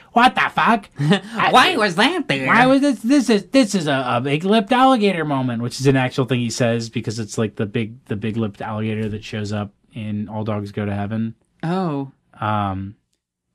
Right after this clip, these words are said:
Speaker 1: and just, but just being like, and not, and, uh, not recognizing it for what it is, which is a fun scene, <laughs>
Speaker 2: <laughs>
Speaker 1: which is an excuse to have that scene. <laughs>
Speaker 2: Yeah, it's fun. Let her, let her dance. Let her, uh,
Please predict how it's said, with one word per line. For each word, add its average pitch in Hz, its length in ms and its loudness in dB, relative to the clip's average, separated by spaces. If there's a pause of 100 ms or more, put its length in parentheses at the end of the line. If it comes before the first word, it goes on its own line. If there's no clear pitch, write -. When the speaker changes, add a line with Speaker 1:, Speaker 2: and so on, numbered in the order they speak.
(200)
Speaker 1:
and 160 180 2
just, 170 220 -4
but 202 180 6
just 196 160 -2
being 214 160 6
like, 190 320 4
and 175 180 2
not, 165 260 2
and, 165 140 -4
uh, 160 220 0
not 156 280 2
recognizing 143 500 0
it 156 100 -6
for 147 140 2
what 139 100 4
it 135 160 2
is, 139 300 0 (100)
which 139 260 2
is 151 120 0
a 147 100 2
fun 143 340 0
scene, 139 360 4
<laughs> 202 60 -4 (520)
Speaker 2:
<laughs> 269 300 -2
Speaker 1:
which 202 240 6
is 202 180 2 (100)
an 175 140 2
excuse 165 540 -2
to 180 80 4
have 143 300 2
that 147 200 2
scene. 147 560 4
<laughs> - 40 -14
Speaker 2:
Yeah, 160 840 2 (160)
it's 202 280 -2
fun. 277 680 2
Let 220 160 4
her, 294 240 2
let 240 180 0
her 302 120 0
dance. 247 540 0
Let 220 180 0
her, 233 380 0
uh, 196 500 -2